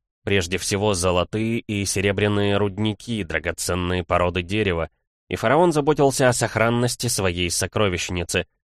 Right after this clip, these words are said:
Усмирив восставших, он отбил нашествие морских пиратов-шерданов,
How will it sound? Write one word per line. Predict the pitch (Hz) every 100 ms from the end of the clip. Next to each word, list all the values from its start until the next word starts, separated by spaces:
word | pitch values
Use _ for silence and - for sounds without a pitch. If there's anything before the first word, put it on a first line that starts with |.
| _ _ _ _
Усмирив | 98 113 127 127
восставших, | 104 113 - 139 131 117 104
он | 113
отбил | 110 101 107 120 107
нашествие | 95 107 101 107 104
морских | 98 98 - 113 -
пиратов-шерданов, | - 101 104 101 107 - 107 98 113 110 95 -